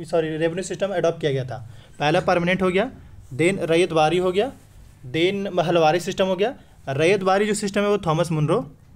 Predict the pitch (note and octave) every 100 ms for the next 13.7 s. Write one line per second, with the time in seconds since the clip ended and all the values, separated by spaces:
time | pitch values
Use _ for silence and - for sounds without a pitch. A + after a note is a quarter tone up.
0 | - - - C#3+ D3 D3+ D3+ D3+ D#3 D3+
1 | D#3 F#3 G3+ G#3 G#3 - G3+ F#3 G3+ C4
2 | - - - A#2 D#3 G3+ F#3+ F3+ D#3 D3+
3 | F3+ F#3 F3+ F#3+ B3 - - - D3 E3
4 | E3 A3+ G#3+ F3+ E3+ D#3+ D3 D#3 G#3 A#3+
5 | D#3+ D#3 G3+ F#3 D#3 G3+ D3+ F3+ - -
6 | - - - - - C#3 C#3+ D3 E3 E3+
7 | - - - - D#3 E3+ F3 D3 F#3 C4
8 | - - - D#3 E3+ F3 D3+ C#3+ C3 -
9 | - - - - - - _ - - -
10 | - - - - - - - - E3 A3
11 | A3 F3 G3+ A3+ F3 E3 D#3 D#3 E3+ F#3+
12 | F#3+ G3+ G3 G3+ G#3 G#3+ G3+ - C3+ C#3
13 | G3+ A3 G3+ G3+ A#3 A3+